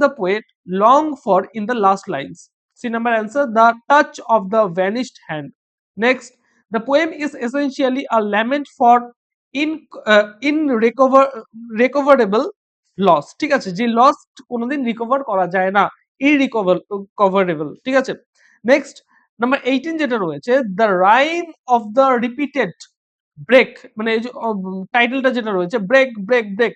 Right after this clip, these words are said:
First line, এই যে ব্রেক কথা যে রিপিট করছে, এই, এটা, এটা কি দে-, দেখায়? সি নম্বর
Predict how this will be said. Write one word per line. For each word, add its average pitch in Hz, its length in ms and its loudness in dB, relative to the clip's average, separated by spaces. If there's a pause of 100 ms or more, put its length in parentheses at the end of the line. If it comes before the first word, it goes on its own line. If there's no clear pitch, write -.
First 254 280 -2
line, 190 140 -2 (760)
এই 277 240 0
যে 359 60 2 (180)
ব্রেক 269 180 2 (100)
কথা 277 220 -2
যে 339 60 -4 (220)
রিপিট 311 300 0 (120)
করছে, 196 340 -2 (280)
এই, 285 80 0 (140)
এটা, 294 140 -6 (120)
এটা 294 120 -4 (140)
কি 320 120 -2 (120)
দে-, 247 140 -4 (140)
দেখায়? 160 280 -4 (260)
সি - 160 -8
নম্বর 254 160 0